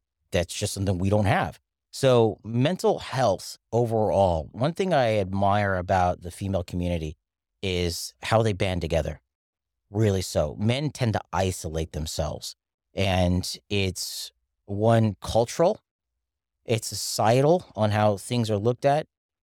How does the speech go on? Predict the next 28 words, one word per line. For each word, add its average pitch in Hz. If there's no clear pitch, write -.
I 113
remember 113
as 104
a 92
kid, 107
it's -
like 104
you 101
get 113
hit 117
with 120
a 120
baseball, 113
walk 87
it -
off. 80
You 92
know, 92
there's 92
certain 123
things 107
you 98
didn't 95
do, 123
but 110
everyone's 131
been 113
programmed 95